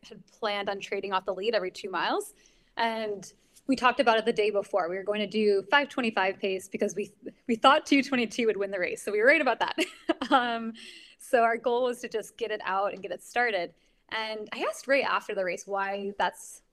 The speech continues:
why he wanted me to run it that way. And he said his biggest concern was it starting out slow and getting so bunched that, um, it was hard to get to, like, my bottles. And he's like, "I just wanted to make sure you were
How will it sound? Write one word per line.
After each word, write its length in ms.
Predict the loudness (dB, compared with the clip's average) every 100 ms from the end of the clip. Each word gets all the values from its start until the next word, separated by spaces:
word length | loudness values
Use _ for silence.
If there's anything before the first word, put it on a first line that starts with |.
| -4
why 140 | -2
he 120 | -2 -4
wanted 240 | -6 -6
me 80 | -6
to 80 | -4
run 160 | -4
it 140 | -2 -2
that 180 | -2
way. 300 | 0 -2 -2 -6 _ _ 0
And 140 | 2
he 180 | 2 2
said 600 | 0 2 2 4 2 0 -6 _ _ -20
his 400 | -12 2 4 4
biggest 320 | 4 2 2
concern 440 | -4 -6 -6 -6 -6
was 220 | -10 -6
it 200 | -2 -2
starting 340 | 0 -2 0 -2
out 180 | -2 -4
slow 460 | -6 0 2 2
and 140 | 0 -2
getting 220 | -6 -6
so 280 | -2 0 0
bunched 500 | -2 -4 -4 -6 0
that, 340 | 0 0 -6 _ _ -2
um, 380 | 0 0 -2 0
it 80 | 2
was 120 | 2
hard 260 | 0 -2
to 60 | 0
get 240 | -2 -2
to, 140 | -2 0
like, 220 | 0 0
my 140 | -6
bottles. 500 | -2 0 2 2 0
And 100 | -4
he's 180 | -6 0
like, 120 | 0
"I 60 | 0
just 140 | -2
wanted 200 | -4 -2
to 40 | -2
make 200 | -2 -2
sure 200 | 0 0
you 180 | 0 -4
were 220 | -4